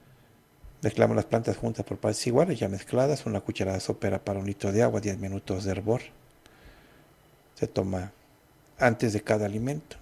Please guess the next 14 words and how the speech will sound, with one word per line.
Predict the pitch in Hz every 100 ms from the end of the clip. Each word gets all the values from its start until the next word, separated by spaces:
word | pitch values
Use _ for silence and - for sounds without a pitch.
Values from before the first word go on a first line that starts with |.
| -
antes | - 107 - 104
de |
cada | - 101 95
alimento. | 95 104 135 160 - - - - - - - - - -
Ahora | 107 101
vamos | 101 104
a |
utilizar | 107 107 101 - 104
suplementos. | - 110 - 101 123 165 - - - _ _ _ - - - - -
Utilizamos | - - 110 104 110 107
lo | 104
siguiente, | 101 110 107 127 -
utilizamos | 101 107 98 113 104 104 - -
acíbar. | 123 160 143 98